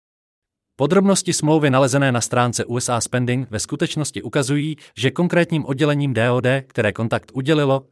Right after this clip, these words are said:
byla Agentura pro snížení hrozeb obrany,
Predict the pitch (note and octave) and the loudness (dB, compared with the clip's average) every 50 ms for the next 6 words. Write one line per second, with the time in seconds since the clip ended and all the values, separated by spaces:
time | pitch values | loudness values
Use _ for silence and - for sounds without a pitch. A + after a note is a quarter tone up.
0 | _ _ G#2+ A#2+ B2+ A#2+ - A#2+ A#2+ C#3 C#3+ C#3 - D3 C#3+ C3 - - G2+ - | _ _ -2 0 0 0 0 -2 -2 -2 -2 -2 0 0 0 0 -2 -4 -6 -6
1 | - A#2 A2 G2+ B2+ B2+ C3 A#2+ G#2+ A#2+ A2+ A2+ A2 - - A2 - B2 A#2+ A2+ | -4 -4 -4 -2 -2 -2 -2 -2 -2 -4 -2 -4 -4 -4 -4 -4 0 0 0 0
2 | G#2+ B2 | 0 -4